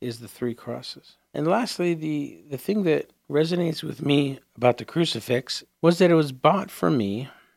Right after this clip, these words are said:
by my brother-in-law from an artist in Mexico, not one made in China. In fact, all three were specially handmade. All three of them have a deeper meaning for me, is that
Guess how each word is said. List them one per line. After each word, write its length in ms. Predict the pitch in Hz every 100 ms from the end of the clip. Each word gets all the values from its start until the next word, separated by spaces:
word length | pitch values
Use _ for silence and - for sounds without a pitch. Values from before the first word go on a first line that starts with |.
| -
by 100 | 117
my 140 | 135
brother-in-law 680 | 143 123 117 113 104 107 147
from 280 | - - 127
an 120 | 123
artist 500 | 113 131 156 165 -
in 120 | 123 113
Mexico, 580 | 147 - 120 - 113 - -
not 320 | 117 143 -
one 280 | 127 127 117
made 180 | 117 117
in 140 | 110
China. 460 | 110 131 120 107 - _ -
In 60 |
fact, 300 | - 135 123
all 240 | - 143 139
three 540 | - - 151 127 117
were 160 | 120 117
specially 520 | - 131 127 - 120
handmade. 520 | 110 120 110 107 113 - _ _ _ _
All 180 | 147 170
three 320 | - 175 196
of 120 | 196
them 340 | 135 120 127 135 _ _ -
have 140 | 143
a 80 | 139
deeper 400 | 127 175 190 131
meaning 340 | 113 117 117
for 180 | 110 113
me, 260 | 107 113 143
is 120 | 127
that 220 | 131 -